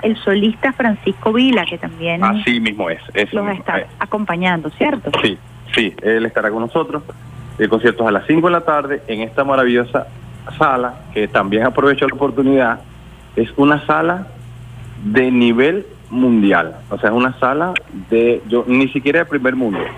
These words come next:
Speaker 2: por encima del primer mundo, y la tenemos aquí.
Speaker 1: Bueno, doctor, maestro, de verdad que para mí ha sido un orgullo escucharle, me, me deja muy emocionada con su relato y por supuesto muy enamorada porque, bueno, vengo de un, de un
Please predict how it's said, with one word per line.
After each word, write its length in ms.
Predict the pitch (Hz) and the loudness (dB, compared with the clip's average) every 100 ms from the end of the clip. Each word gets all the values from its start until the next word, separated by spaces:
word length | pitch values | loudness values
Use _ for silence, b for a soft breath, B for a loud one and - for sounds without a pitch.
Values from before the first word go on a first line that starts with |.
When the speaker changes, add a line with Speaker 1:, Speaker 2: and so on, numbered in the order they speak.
| - - - | -14 -18 -4
Speaker 2:
por 160 | 147 147 | 2 2
encima 440 | 143 139 - 185 180 | 0 -4 -6 -2 -2
del 80 | |
primer 240 | 175 127 120 | 0 0 2
mundo, 340 | 120 95 85 - | 2 2 0 0
y 80 | 110 | 2
la 100 | 110 | 2
tenemos 360 | 101 98 117 | 2 -2 -4
aquí. 220 | 110 - - - - - - - - - - - - - - - - - - - - - | -6 -8 -14 -14 -16 -16 -16 -16 -16 -16 -16 -16 -16 -14 -14 -14 -12 -12 -12 -12 -8 2
Speaker 1:
Bueno, 160 | 196 | 4
doctor, 460 | 196 180 202 202 220 - | 6 4 2 2 0 -4
maestro, 640 | 196 180 196 208 - 190 | 0 2 4 2 0 2
de 80 | 180 | 2
verdad 240 | 165 175 | 2 0
que 100 | - | 0
para 180 | 233 269 | 0 0
mí 160 | 214 214 | 2 0
ha 80 | 214 | 0
sido 160 | 254 254 | 2 4
un 80 | 254 | 4
orgullo 400 | 262 240 262 262 | 2 2 0 0
escucharle, 720 | 226 226 - 220 233 254 254 | -2 -6 -2 0 0 0 0
me, 280 | 214 185 160 - - | 0 -2 -6 -10 -8
me 100 | 170 | -4
deja 260 | 180 214 | 2 4
muy 200 | 226 247 | 4 4
emocionada 800 | 254 254 - 202 185 202 233 254 | 4 0 -2 -2 0 0 0 -2
con 160 | 226 202 | -4 -4
su 260 | - 185 | -2 -2
relato 680 | 180 165 160 190 240 - 269 - B B B | -2 0 0 0 -2 -2 -2 -2 B B B
y 60 | - | -2
por 180 | 214 202 | -2 0
supuesto 440 | 202 214 185 - | -2 -2 0 2
muy 440 | 247 226 220 240 | 2 4 4 4
enamorada 560 | 262 262 240 202 208 247 | 4 2 2 0 0 -2
porque, 300 | 240 226 196 | -4 -4 -2
bueno, 240 | 196 208 | 0 2
vengo 260 | 185 180 202 | 0 0 2
de 80 | 233 | 2
un, 120 | 226 - B - | 2 -2 B -2
de 180 | 208 | 0
un 160 | 190 196 | 2 0